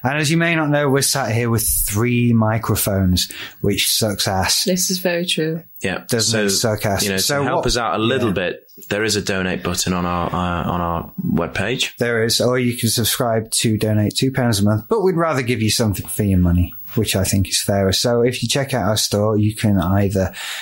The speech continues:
Speaker 1: buy some of our old episodes. There should be by now some short films up there for download for your
Speaker 2: Very
Speaker 1: iPod
Speaker 2: good.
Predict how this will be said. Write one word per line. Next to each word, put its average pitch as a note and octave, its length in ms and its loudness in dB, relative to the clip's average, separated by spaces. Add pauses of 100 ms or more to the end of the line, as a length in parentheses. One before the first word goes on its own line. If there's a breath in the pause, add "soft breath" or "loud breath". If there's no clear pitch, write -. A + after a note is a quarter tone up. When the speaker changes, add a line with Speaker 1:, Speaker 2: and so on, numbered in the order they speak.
(180 loud breath)
Speaker 1:
buy G2+ 140 0
some G#2+ 200 2
of G2+ 160 2
our G#2 220 2
old G2+ 160 2
episodes. A2 640 0
There A#2 260 2
should - 260 -2
be C#3 140 0
by G2+ 180 0
now G2 220 4
some F#2+ 400 0
short - 320 -2
films A#2+ 340 2
up E2 100 0
there E2 280 0
for - 140 -8
download F#2+ 440 2
for - 140 0
your G#3 80 2
Speaker 2:
Very A2 160 2
Speaker 1:
iPod D3+ 260 0 (260 loud breath)
Speaker 2:
good. C3+ 160 -2